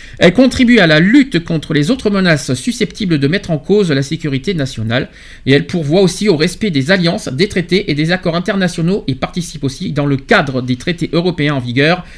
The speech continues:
à la politique européenne de sécurité et de défense commune.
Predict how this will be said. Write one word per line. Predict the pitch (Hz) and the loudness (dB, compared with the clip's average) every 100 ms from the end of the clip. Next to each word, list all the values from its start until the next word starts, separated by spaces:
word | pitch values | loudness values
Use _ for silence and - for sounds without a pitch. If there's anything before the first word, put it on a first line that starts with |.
| - | -4
à | 143 | 0
la | 127 | 0
politique | - 226 - 202 - | 0 -2 -2 -8 -4
européenne | 175 160 151 147 170 | -2 -2 0 2 0
de | 139 151 | -2 -2
sécurité | - 135 131 175 | -4 -4 -2 0
et | 156 | -2
de | 123 | -2
défense | 123 170 165 | -4 -8 -10
commune. | 123 - | -12 -12